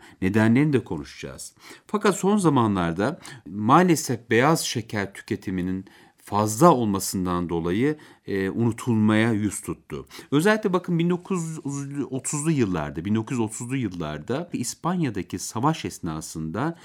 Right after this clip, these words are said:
çocukların sağ-, İspanyol çocukların sağlıklarını korumalarında özellikle keçi boynuzu tüketiminin önemi çok büyük. Yine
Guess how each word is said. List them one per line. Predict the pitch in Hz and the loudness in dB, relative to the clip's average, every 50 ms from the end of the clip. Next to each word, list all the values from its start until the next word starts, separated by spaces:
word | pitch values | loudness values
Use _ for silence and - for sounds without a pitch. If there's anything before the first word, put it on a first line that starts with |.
| - - - _ _ _ | -20 -20 -20 _ _ _
çocukların | - - 117 113 113 135 131 - - 139 139 143 139 139 147 156 160 160 156 147 143 139 131 123 | -6 -2 -2 -2 -2 -4 -8 -6 -4 0 0 2 2 2 0 0 0 0 -2 -2 -2 -4 -6 -6
sağ-, | - - - - 127 120 117 113 - | -8 -10 -8 -4 -2 0 0 -2 -2
İspanyol | - 101 - - - 120 120 127 131 151 170 | -4 -6 -6 -2 0 2 2 4 4 2 0
çocukların | 165 - - 110 104 - _ - 98 101 | -2 -4 -6 -6 -6 -6 _ -4 -4 -2
sağlıklarını | 98 - - - 101 101 104 98 _ - 110 113 135 135 139 | -2 -4 -2 -2 -2 -2 -2 -4 _ -4 -2 -2 -2 -2 -4
korumalarında | - 110 95 90 87 85 82 80 80 78 78 78 78 80 107 139 160 - - - - 107 - - | -4 -4 -4 -2 -2 -4 -4 -4 -6 -6 -6 -6 -6 -4 -4 -6 -6 -8 -14 -20 -20 -18 -10 -8
özellikle | 101 98 98 104 110 131 139 143 - - 92 | -6 -4 -4 -2 -2 -4 -4 -6 -6 -8 -8
keçi | - - - 104 - - 139 117 | -8 -8 -10 -8 -6 -6 -6 -4
boynuzu | 104 92 85 85 82 80 76 73 95 98 - | -2 -2 0 0 -2 -4 -4 -6 -10 -10 -10
tüketiminin | - - - - 90 - - 82 87 104 120 139 131 - - - - - | -10 -10 -8 -8 -8 -6 -6 -4 -4 -2 -2 -4 -6 -8 -16 -20 -12 -6
önemi | 101 104 107 110 113 113 113 | -4 -2 0 0 -2 -4 -4
çok | - - 135 127 - - | -4 -4 -4 -4 -4 -6
büyük. | 87 76 82 117 | -8 -6 -2 2
Yine | 147 170 165 139 139 139 | 4 4 6 4 2 0